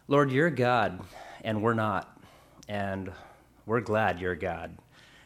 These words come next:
You have everything under control. You know exactly what we need, when we need it, and we rest in that, Lord. And Father, you bring us a peace that only you can bring.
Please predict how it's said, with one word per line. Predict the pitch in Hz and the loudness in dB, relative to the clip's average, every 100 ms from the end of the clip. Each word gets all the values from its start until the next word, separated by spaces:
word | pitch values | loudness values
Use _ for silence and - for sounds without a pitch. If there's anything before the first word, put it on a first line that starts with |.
| - | -8
You | 101 110 | 0 2
have | 107 | 4
everything | 104 113 110 123 120 | 2 0 -2 0 2
under | 117 | 0
control. | 117 123 - 104 98 98 | -2 -2 -2 -2 0 -2
You | 98 | -2
know | 101 101 | -2 -2
exactly | 98 87 92 95 107 | -4 -4 -4 -4 -4
what | 101 107 | -4 -4
we | 113 | -4
need, | 107 107 101 | -4 -4 -6
when | 87 95 101 | -8 -6 -6
we | 110 | -4
need | 98 95 | -6 -6
it, | 98 98 - - - - - - - | -6 -8 -16 -20 -18 -18 -18 -18 -2
and | 123 | 2
we | 135 | 2
rest | 117 135 170 - | 2 -2 -2 -2
in | 101 87 | -4 -2
that, | 85 85 95 | -6 -8 -8
Lord. | 87 87 92 - - _ _ _ _ - | -6 -6 -8 -16 -20 _ _ _ _ -16
And | - 110 110 | -4 -2 -2
Father, | - 120 120 120 | 0 0 2 0
you | 110 | -2
bring | 98 113 120 | -4 -2 -2
us | 127 117 - - | -2 -2 -4 -6
a | |
peace | 95 - 110 110 110 | -8 -8 -6 -4 -4
that | - 101 | -6 -6
only | 98 104 101 | -4 -4 -4
you | 98 92 92 110 117 | -6 -6 -6 -4 -6
can | - 110 | -8 -8
bring. | 101 101 92 95 98 | -6 -6 -6 -8 -12